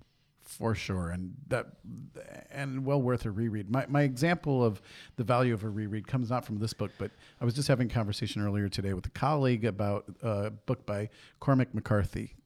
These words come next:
called The Road. And I had read that book a long time ago before I had children. And then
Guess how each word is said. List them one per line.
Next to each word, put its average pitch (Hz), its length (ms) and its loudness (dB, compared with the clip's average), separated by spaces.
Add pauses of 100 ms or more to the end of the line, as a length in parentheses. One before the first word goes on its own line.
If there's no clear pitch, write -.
(160)
called 95 240 -4
The 101 80 -2
Road. 101 420 2 (720)
And 110 180 0 (100)
I 139 160 6
had 151 160 6
read 123 220 6
that 113 220 0
book 120 180 0
a 110 60 -2
long 104 260 0
time 120 220 2
ago 110 180 2
before 135 380 4
I 120 80 6
had 98 280 2
children. 95 560 -2 (600)
And 113 260 4
then 107 500 2